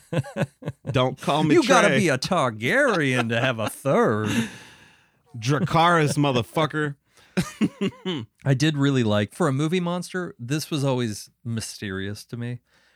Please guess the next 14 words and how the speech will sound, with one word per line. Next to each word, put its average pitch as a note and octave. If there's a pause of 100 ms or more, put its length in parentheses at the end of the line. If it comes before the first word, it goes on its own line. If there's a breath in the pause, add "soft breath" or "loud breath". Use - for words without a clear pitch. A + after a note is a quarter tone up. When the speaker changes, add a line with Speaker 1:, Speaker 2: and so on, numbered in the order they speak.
(140)
Speaker 1:
Reading D3+
the B2
book, A2+
I A2+
got G#2+ (120)
way A#2
more G2
information F2 (160)
about G#2
the A2
Speaker 2:
Mm. G#2
Speaker 1:
Cenobites F#2+
because F#2+
they're F#2+